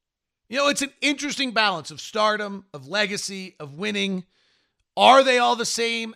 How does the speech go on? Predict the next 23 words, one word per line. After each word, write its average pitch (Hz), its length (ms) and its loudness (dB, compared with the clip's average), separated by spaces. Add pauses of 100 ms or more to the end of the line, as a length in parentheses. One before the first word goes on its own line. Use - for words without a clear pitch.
at 185 80 -12
the 170 80 -16
same 214 280 -6
time? 202 260 -6
Is 233 340 -6 (340)
building 233 320 2
your 220 140 -4
legacy 208 400 -2
also 208 320 0
the 208 60 -4
same 208 240 -4
thing 202 120 -10
as 180 120 -8
winning, 202 280 -8 (120)
as 208 320 -2
is 196 100 -8
the 196 100 -8
same 202 220 -6
thing 196 160 -8
as 180 100 -6
rising 190 360 -2
your 180 100 -6
star-, 180 340 -4